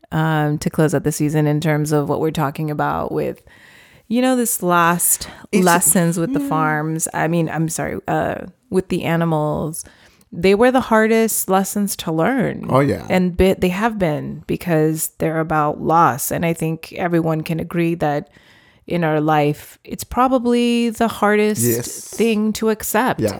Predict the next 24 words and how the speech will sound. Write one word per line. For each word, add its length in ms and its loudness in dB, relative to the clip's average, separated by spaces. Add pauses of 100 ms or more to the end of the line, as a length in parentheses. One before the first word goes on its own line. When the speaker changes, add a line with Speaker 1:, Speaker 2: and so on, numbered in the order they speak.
Speaker 1:
is 580 2
the 60 -2
loss 480 0
of 140 -6
our 120 2
loved 280 2
ones, 380 4
Speaker 2:
Of 20 4
our 140 4
loved 200 0
ones, 260 -4
yeah. 220 -6 (100)
Speaker 1:
of 260 0
our 300 0
fur 260 -2
babies. 920 0 (540)
Um, 680 0 (600)
that 240 4
is 640 2 (120)
kind 320 0
of 180 -2
the 120 0
hardest, 720 -2 (200)
um, 680 0